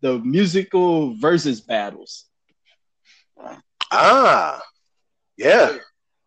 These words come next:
Speaker 1: So that kinda, you know, that kinda held us down in those months where,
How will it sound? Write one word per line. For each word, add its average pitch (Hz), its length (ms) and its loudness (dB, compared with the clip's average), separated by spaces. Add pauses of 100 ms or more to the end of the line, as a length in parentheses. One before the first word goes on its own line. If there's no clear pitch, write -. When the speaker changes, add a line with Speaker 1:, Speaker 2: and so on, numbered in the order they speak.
Speaker 1:
So 139 220 -4
that 185 180 -2
kinda, 190 280 -2
you 185 180 -4
know, 170 320 -2 (240)
that 175 160 -4
kinda 160 580 0 (220)
held 185 280 2
us 151 140 2
down 165 680 2
in 143 180 -2
those 147 260 0
months 156 520 -2
where, 139 480 0